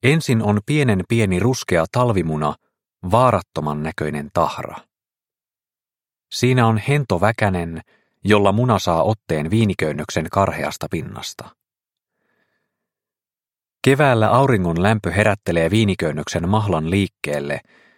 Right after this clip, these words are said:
ja mahlan liikahdus virvoittaa talvimunan. Se havahtuu eloon ja haalistuu meripihkan väriseksi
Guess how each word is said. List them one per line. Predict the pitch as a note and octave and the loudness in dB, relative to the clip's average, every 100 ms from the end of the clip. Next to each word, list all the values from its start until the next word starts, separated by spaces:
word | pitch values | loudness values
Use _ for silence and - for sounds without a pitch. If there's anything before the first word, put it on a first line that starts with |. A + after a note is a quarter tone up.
| _ _ _ _ _ | _ _ _ _ _
ja | G2 | 0
mahlan | G2+ B2+ C3 G#2+ F#2+ | 2 2 2 0 2
liikahdus | A#2 B2 F#2 E2 E2 D#2+ - F#2 | 0 0 -2 -2 -4 -6 -10 -2
virvoittaa | A2 G#2+ D#2+ D2 - D2 C#2+ | 0 2 -2 -6 -6 -4 -2
talvimunan. | F#2 F2 D2+ C#2+ C#2+ - - - _ _ _ _ _ _ _ _ _ _ _ _ _ _ _ - | 0 0 -2 -10 -12 -12 -16 -20 _ _ _ _ _ _ _ _ _ _ _ _ _ _ _ -2
Se | G#2 | -2
havahtuu | A#2 C#3+ C3+ - F#2+ F2 | 2 0 0 -2 -4 -2
eloon | A#2+ A#2+ D#2+ C#2+ D2 - _ _ _ _ _ _ - | 0 0 0 -4 -10 -14 _ _ _ _ _ _ -4
ja | F#2+ | 0
haalistuu | A2+ A2+ F#2+ E2+ - E2 | 2 4 2 -2 -6 -2
meripihkan | F2+ G#2+ G2 E2 D2+ D#2 D2+ | 0 0 0 -4 -6 -8 -4
väriseksi | D2 D2 - - D#2+ | -6 -6 -10 -10 -10